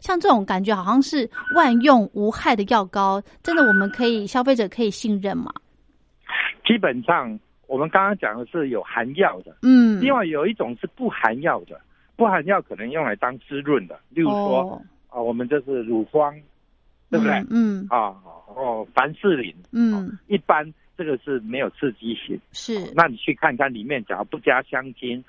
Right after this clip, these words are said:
Speaker 1: 嗯。
Speaker 2: 不加有-，现在因为都有规定要标示得很清楚，
Speaker 1: 嗯。
Speaker 2: 只要不添加那个的话，我个人觉得是还好。
Speaker 1: 嗯哼。
Speaker 2: 但是你觉得适用就好，尤其像冬天，
Speaker 1: 嗯。
Speaker 2: 有一些老人家他的皮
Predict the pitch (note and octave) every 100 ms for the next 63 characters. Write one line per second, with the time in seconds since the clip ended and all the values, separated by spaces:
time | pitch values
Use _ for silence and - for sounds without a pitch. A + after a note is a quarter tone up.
0 | - A3 G#3 F#3+ D3 B2 F#2+ - - F#3
1 | F#3 E3+ F3 D#3+ E3 E3 B2+ G2+ D#3 D3+
2 | C#3 C3 - B2+ - A#2 E2+ E2+ - A#2
3 | A#2+ C3+ - A#2+ A2+ G#2+ A2 - E3+ D#3+
4 | C#3+ D3 C#3+ B2+ F2+ E2 G#2 F2+ - F2+
5 | - C3+ F#2 - G2+ G2 - G2+ E2 -
6 | A2 A#2+ - - - A3+ A3 A3+ A3 A3+
7 | - B2+ B2 G2+ - - - C#3+ A#2 B2
8 | A2+ E2 B2+ D#3+ - D#3 C#3+ A#2+ D#3 D#3
9 | D3+ D3 D3 _ - A3+ G#3+ G3 F#3+ -
10 | E3 C3 G#2+ A2+ A#2 B2 A#2 - D3 A#2+
11 | -